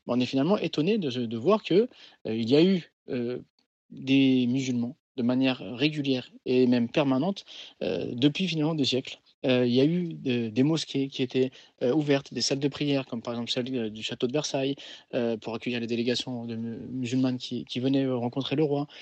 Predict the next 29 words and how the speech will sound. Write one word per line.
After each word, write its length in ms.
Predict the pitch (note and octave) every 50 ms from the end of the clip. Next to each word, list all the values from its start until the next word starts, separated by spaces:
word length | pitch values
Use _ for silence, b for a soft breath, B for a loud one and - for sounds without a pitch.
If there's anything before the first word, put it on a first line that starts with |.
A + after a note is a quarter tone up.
| B B B -
euh, 80 | C3+ B2
que 60 | -
ce 80 | - C3
soit 160 | - C#3+ C#3
au 20 |
niveau 220 | C3+ C3+ C3 C3+ C3+
des 100 | D3+ D3+
ports, 400 | - - D#3 D3+ C#3+ - - _ _ _ -
pour, 240 | - D3+ C#3 C3 B2+
euh, 40 | A#2+
justement, 340 | A2+ - A#2+ B2+ C#3 D3
euh, 200 | C3+ A#2+ A#2 A2+ - A#2
les 140 | A#2+ A#2
Ottomans, 340 | A#2+ A#2 - B2+ B2+ C#3 C#3+ C#3+ B B B B B B -
euh, 160 | C3 A#2 B2
qui 160 | A#2 - - B2+
étaient 160 | A#2 - B2
amenés, 380 | A#2+ A#2+ B2+ C3+ C#3 C#3+ D3+ - B B B B B -
euh, 360 | B2+ A#2 A#2 A2+ A2 A2 G#2+
donc, 260 | G#2 A2+ A2+ - -
euh, 300 | A#2 A2 G#2+ G#2 G#2 A2 A#2+ A#2
lors 220 | A2+ C3 B2+ C3
de 80 | A#2+ B2
leur, 240 | A#2 A#2+ A2+ A2 A2+
euh, 260 | A2 G#2+ G#2 G2+ G#2 A#2
lors 180 | A#2 A#2+ B2
de 100 | A#2 B2 A#2+
leur 100 | A#2+ A2
traversée, 500 | - - B2+ B2 B2+ B2 - - C3+